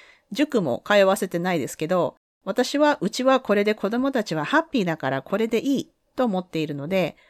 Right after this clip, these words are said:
子供たちがバイリンガルでないことに引け目を感じないし、よその家庭がどういう勉強をさせているのかとか、ほとんど興味ないんですよね。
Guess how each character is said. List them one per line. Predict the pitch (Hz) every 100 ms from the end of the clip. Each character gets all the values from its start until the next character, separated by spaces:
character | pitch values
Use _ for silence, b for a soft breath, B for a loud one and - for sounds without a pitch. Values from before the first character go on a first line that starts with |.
| b b b
子 | - 208
供 | 202
た | 196 165
ち | 156
が | 139 135
バ | 175
イ | 208
リ | 233
ン |
ガ | 202 160
ル | 147
で | 147
な | 185
い | 269
こ | 226
と | 185 160
に | 139 117 - _
引 | -
け | - 175
目 | 151
を | 143
感 | 185 208
じ | 220
な | 226
い | 180
し、 | - 147 - _ _ _
よ | 208
そ | - 196
の | 156
家 | - -
庭 | 151
が | 147 147
ど | 170 302
う | 330
い | 165
う |
勉 | 160 175 170
強 | 175
を | 156
さ | 175
せ | 175
て | 170
い | 160
る | 165
の | 151
か | -
と | 123
か、 | - -
ほ | 202
と | 359
ん | 381
ど | 185 -
興 | - 208
味 | 139 -
な | 170
い | 147
ん | -
で |
す | -
よ | 156
ね。 | 202 226 240